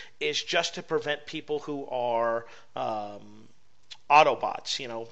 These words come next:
auto software. So if they don't say, like, White Dragon when they respond, I immediately disqualify them. I would say ninety-nine percent of those people I immediately disqualify unless they give me a reason not to.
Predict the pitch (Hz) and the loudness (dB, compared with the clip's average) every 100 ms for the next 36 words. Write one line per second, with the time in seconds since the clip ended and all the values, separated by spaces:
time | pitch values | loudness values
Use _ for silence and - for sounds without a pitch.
0 | - 147 143 135 147 123 123 113 110 - | 8 8 8 4 2 0 0 -6 -8 -6
1 | - 165 139 139 - - 147 180 196 185 | 0 4 4 2 -2 0 4 6 6 4
2 | 190 170 143 139 160 - 151 139 160 190 | 4 4 2 6 6 4 4 4 4 0
3 | 151 143 139 127 - 147 131 147 175 - | -4 -2 -2 0 0 2 2 0 -2 0
4 | 143 135 143 170 151 135 127 135 - 139 | 0 0 -4 -4 -4 -8 -6 -6 -4 -2
5 | 127 110 - - - - - - 160 190 | -4 -6 -10 -10 -12 -12 -6 6 8 8
6 | - 180 151 165 175 160 160 - 160 131 | 0 2 4 4 4 0 0 -2 -2 -4
7 | - 160 151 131 135 151 143 135 135 - | -6 -2 0 0 -2 -6 -6 -8 -8 0
8 | 147 139 139 143 131 - - - 147 151 | 2 4 4 2 2 -4 -6 -2 2 6
9 | 156 - 147 143 139 131 127 131 123 120 | 6 4 2 0 0 -2 -4 -8 -8 -8
10 | 113 117 117 - - | -10 -10 -10 -10 -12